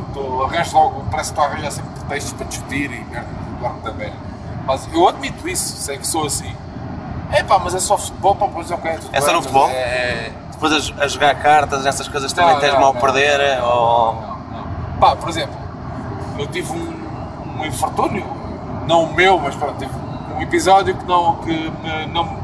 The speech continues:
Speaker 1: não me permitiu ir à Assembleia, quando eu tinha tudo combinado para ir.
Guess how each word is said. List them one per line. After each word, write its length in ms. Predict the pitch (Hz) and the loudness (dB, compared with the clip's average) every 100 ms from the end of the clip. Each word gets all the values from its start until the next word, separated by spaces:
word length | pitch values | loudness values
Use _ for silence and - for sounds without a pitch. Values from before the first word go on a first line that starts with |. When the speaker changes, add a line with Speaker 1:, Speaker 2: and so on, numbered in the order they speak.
| - | 2
Speaker 1:
não 100 | 190 | 2
me 60 | - | 4
permitiu 840 | 180 170 156 170 160 156 156 - | 0 2 0 4 6 6 2 -2
ir 140 | 151 | 4
à 60 | 147 | 4
Assembleia, 480 | - 147 - 101 - - - - - - - - | 4 -4 0 0 0 -10 -10 -8 -8 -6 -6 -6
quando 180 | 143 147 | -4 -4
eu 40 | |
tinha 220 | - 156 | -2 -4
tudo 200 | 156 151 - | -4 -8 -6
combinado 380 | 143 147 135 - | -4 2 2 0
para 100 | 117 | -6
ir. 180 | - | -6